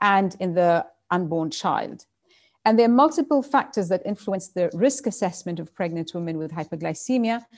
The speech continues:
and we will carefully review some of these. So just as a reminder, we know that dysglycemia in pregnancy can result in adverse pregnancy outcomes.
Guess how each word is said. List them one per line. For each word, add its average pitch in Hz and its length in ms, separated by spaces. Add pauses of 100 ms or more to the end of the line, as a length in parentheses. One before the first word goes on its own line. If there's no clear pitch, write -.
(300)
and 208 220
we 208 120
will 185 160
carefully 185 540
review 175 320
some 156 360
of 135 160
these. - 380 (1000)
So 226 160
just 262 260
as 214 180
a 214 60
reminder, 208 800 (320)
we 202 140
know 226 320
that 226 220
dysglycemia 190 840
in 175 140
pregnancy 185 600
can 254 340
result 202 400
in 175 160
adverse 170 400
pregnancy 165 600 (120)
outcomes. 233 720